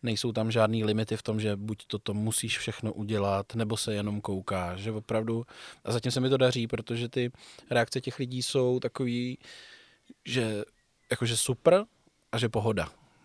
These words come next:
A to je pro mě důležitý. Protože jsem zažil spoustu kurzů, kde jsem byl jako účastník a vždycky to něčím smrdělo. Smrdělo to, m, m, buď to, že to je laciný,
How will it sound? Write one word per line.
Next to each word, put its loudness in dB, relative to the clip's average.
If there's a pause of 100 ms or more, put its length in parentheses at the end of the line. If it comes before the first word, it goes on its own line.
(180)
A -18
to 0
je 4
pro 0
mě 2
důležitý. -2 (340)
Protože -4
jsem 0
zažil 0
spoustu -2
kurzů, 0 (140)
kde -2
jsem 0
byl 2
jako 0
účastník -2 (440)
a -4
vždycky -4
to -4
něčím 0
smrdělo. 0
Smrdělo 0
to, -4
m, -4
m, -8
buď -8
to, -4
že -8
to -4
je 0
laciný, 0